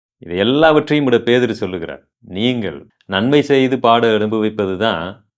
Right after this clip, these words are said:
மேன்மையானது" என்று சொல்லுகிறார். தீமை செய்து பாட அனுபவிப்பதை விட நன்மை செய்து பாட அனுபவிங்கள் என்று சொல்லுகிறார். இந்த பாடுகளை ஏன் நீங்க சகிக்க கூடாது? எனக்கு அன்பானவர்களே, உங்க சபை விசுவாசிகள் இதுவரைக்கும் எப்படி வேணாலும் இருக்கட்டும்,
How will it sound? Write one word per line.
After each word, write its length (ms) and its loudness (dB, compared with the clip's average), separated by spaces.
மேன்மையானது" 560 0
என்று 180 -8
சொல்லுகிறார். 460 -16
தீமை 320 4
செய்து 300 2
பாட 240 4
அனுபவிப்பதை 480 0
விட 200 0
நன்மை 300 0
செய்து 300 2
பாட 220 4
அனுபவிங்கள் 460 0
என்று 160 -6
சொல்லுகிறார். 440 -16
இந்த 140 6
பாடுகளை 420 8
ஏன் 160 8
நீங்க 180 6
சகிக்க 320 4
கூடாது? 420 -2
எனக்கு 220 -6
அன்பானவர்களே, 440 4
உங்க 240 2
சபை 380 2
விசுவாசிகள் 720 -2
இதுவரைக்கும் 500 4
எப்படி 260 2
வேணாலும் 360 2
இருக்கட்டும், 400 -10